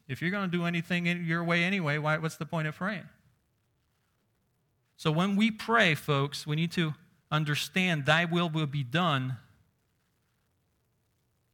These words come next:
The first thing in your prayer should be that God's will become our own will. God's will become our own, own will.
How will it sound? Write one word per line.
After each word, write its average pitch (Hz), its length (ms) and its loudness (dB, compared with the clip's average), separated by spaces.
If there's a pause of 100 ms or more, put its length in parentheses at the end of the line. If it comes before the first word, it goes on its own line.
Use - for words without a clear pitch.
(580)
The 131 60 -8
first 180 340 -4
thing 170 180 0
in 151 120 0
your 139 100 -2
prayer 156 300 0
should 135 260 -4
be 156 160 0
that 127 340 -2
God's 139 380 -2
will 117 380 -2 (1040)
become 127 320 -2
our 113 180 -4
own 117 220 -6
will. 113 240 -6 (1400)
God's 160 320 4
will 165 180 4
become 147 400 0
our 139 160 2
own, 147 300 0
own 147 400 2
will. 120 240 -2